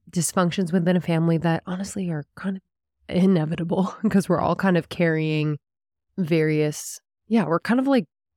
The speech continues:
carrying parts. Like, our parents had parts that they didn't tend to, so it's kind of like passing it on. But, um, so if you're listening, this absolutely will be something that is helpful for you, whether you consider yourself having experienced big T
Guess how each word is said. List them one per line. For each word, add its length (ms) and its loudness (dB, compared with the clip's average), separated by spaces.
carrying 440 -2
parts. 460 -8
Like, 280 0
our 140 -2
parents 420 -4
had 160 -4
parts 300 -6
that 140 -6
they 120 -2
didn't 240 -2
tend 240 -2
to, 140 -8
so 140 -6
it's 120 -10
kind 180 -8
of 120 -8
like 140 -8
passing 340 -4
it 80 -6
on. 320 -2
But, 200 0
um, 320 -4
so 120 -2
if 120 -2
you're 100 4
listening, 600 0
this 520 -2
absolutely 800 -2
will 180 0
be 120 -2
something 340 -2
that 140 -2
is 140 -6
helpful 600 -4
for 220 -4
you, 340 -2
whether 240 -6
you 140 -4
consider 580 -4
yourself 500 -4
having 340 -8
experienced 680 -8
big 180 -4
T 200 -12